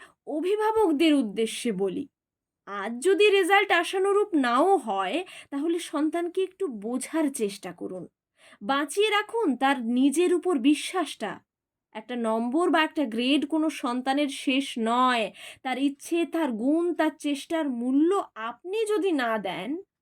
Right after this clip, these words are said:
সমাজ তো দেবার সময়ই রাখে না। বাস্তব কথা এটি। তাদের পাশে দাঁড়ান আজকাল এবং কালকের দিনটার পরেও, কারণ তারা যেদিন জীবনে জিতবে, সেই জয় শুধু তাদের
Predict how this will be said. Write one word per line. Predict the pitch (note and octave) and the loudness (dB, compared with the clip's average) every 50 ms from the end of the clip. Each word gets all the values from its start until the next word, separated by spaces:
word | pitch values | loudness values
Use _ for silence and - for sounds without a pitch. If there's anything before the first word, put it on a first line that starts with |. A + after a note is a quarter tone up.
| _ _ _ | _ _ _
সমাজ | _ - - D#4 E4 F4+ G4 G4 - | _ -12 -8 -6 -4 -4 -6 -6 -4
তো | - G#4 G4 | -2 -2 0
দেবার | G4+ G4 F#4+ G4+ G#4 G4+ | 0 0 0 0 -2 -4
সময়ই | - - - G#4 F#4 G#4 G#4 A4 A4+ A4 F#4+ | -6 -10 -8 -8 -4 -2 0 0 2 2 2
রাখে | E4 A#3+ A#3+ - - - | 2 0 -2 -6 -14 -14
না। | - A3 - - _ _ _ _ _ _ _ _ _ _ _ _ _ _ _ _ _ _ _ _ - | -14 -14 -16 -18 _ _ _ _ _ _ _ _ _ _ _ _ _ _ _ _ _ _ _ _ -16
বাস্তব | F#3+ G3+ G3 F#3+ G#3 G3+ - _ - C4 A#3+ G3 G3+ | -10 -8 -8 -8 -8 -12 -16 _ -12 -12 -12 -12 -12
কথা | F3+ F#3 F3+ - G#3+ | -16 -16 -14 -14 -14
এটি। | G#3+ - _ - - _ _ _ _ _ _ _ _ - - - - | -14 -14 _ -18 -20 _ _ _ _ _ _ _ _ -20 -20 -16 -10
তাদের | A#3+ A#3+ A#3 B3 A#3+ | -8 -6 -6 -6 -6
পাশে | - A#3 A3+ A#3+ - - C4+ A#3+ | -6 -8 -8 -8 -6 -4 -4 -2
দাঁড়ান | F#3+ G3 G3+ G3+ G3+ A3 B3 D#4+ F#4+ G#4 A4+ - _ _ _ _ _ _ _ _ _ _ _ _ _ _ _ _ | -2 -2 -2 0 0 0 0 -2 -4 -4 -6 -8 _ _ _ _ _ _ _ _ _ _ _ _ _ _ _ _
আজকাল | - G#3+ G#3+ A3 A3 - - - F4+ D#4 B3 B3+ D4 D#4+ _ _ _ _ _ _ _ _ - | -8 -6 -6 -6 -6 -8 -6 -4 -2 -2 0 0 -2 -4 _ _ _ _ _ _ _ _ -18
এবং | - A#3 B3 B3+ B3+ | -16 -14 -14 -14 -12
কালকের | - A3+ G#3+ G#3 G3+ G3+ G#3 A#3 A3 F#3 G#3 | -10 -8 -8 -8 -8 -6 -6 -6 -6 -4 -4
দিনটার | G#3 G3 F#3+ G3 G3 A#3+ C#4+ D4+ _ _ | -6 -6 -6 -6 -8 -8 -8 -8 _ _
পরেও, | - F#3+ F#3+ G#3 G#3+ G#3+ G#3 F#3+ F3+ C#3 - _ _ _ _ _ _ _ _ _ _ _ _ _ _ _ _ _ _ _ _ _ _ _ _ _ _ _ _ | -14 -12 -10 -6 -4 -2 -2 -2 -4 -4 -10 _ _ _ _ _ _ _ _ _ _ _ _ _ _ _ _ _ _ _ _ _ _ _ _ _ _ _ _
কারণ | - A#3+ C4 D#4 E4+ E4+ - - - _ _ - | -6 -4 -4 -2 -2 -4 -6 -10 -18 _ _ -4
তারা | - B3+ B3 D4 D#4+ F#4 G#4+ | -2 2 2 4 4 4 2
যেদিন | G#4+ G#4+ A4 G#4+ G#4+ G#4+ G#4 F4+ | 2 2 2 4 4 4 4 2
জীবনে | D#4 E4+ F4 E4+ F#4 F#4+ G4 F#4 | 2 2 2 2 2 2 2 2
জিতবে, | B3 A3+ C#4 E4 D#4 - D#4 D4 G4 G4+ | 4 6 4 4 4 4 2 2 4 2
সেই | F#4+ - - F4 D#4+ C#4+ | 2 2 2 2 2 2
জয় | A3 B3+ B3+ B3 C4 D4 | 4 4 4 4 4 4
শুধু | C#4 - D#4 D4 E4 D4+ | 0 0 -2 -2 0 0
তাদের | E4+ D#4+ D4+ F4 | 0 0 0 0